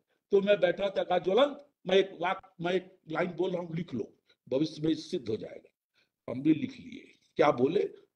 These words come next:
बोल दिया श्लोक में, क्या बोला? "प्रियंवदा च सूर्या च नंदिता चापि माधुरी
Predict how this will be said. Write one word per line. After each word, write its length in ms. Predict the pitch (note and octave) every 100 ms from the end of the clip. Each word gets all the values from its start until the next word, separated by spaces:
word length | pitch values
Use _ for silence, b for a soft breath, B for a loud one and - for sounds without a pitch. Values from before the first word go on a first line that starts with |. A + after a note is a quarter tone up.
| -
बोल 260 | C#3 F#3 G#3
दिया 180 | G#3+ G#3
श्लोक 440 | - F3 E3+ -
में, 240 | A#2 - _ _ _ _ _ _ _ -
क्या 140 | D#3+
बोला? 280 | A#2+ G2+ - _ _ _ _
"प्रियंवदा 460 | - A3 G3 F3+ E3
च 120 | E3
सूर्या 400 | D3 C#3+ C#3+ C#3
च 140 | C3 G3 - _ _ _ _ C3
नंदिता 480 | F3 F#3 F#3 E3
चापि 340 | C#3+ E3 D3 D3+
माधुरी 680 | C3 C3+ A#2 F3+ D4 D#4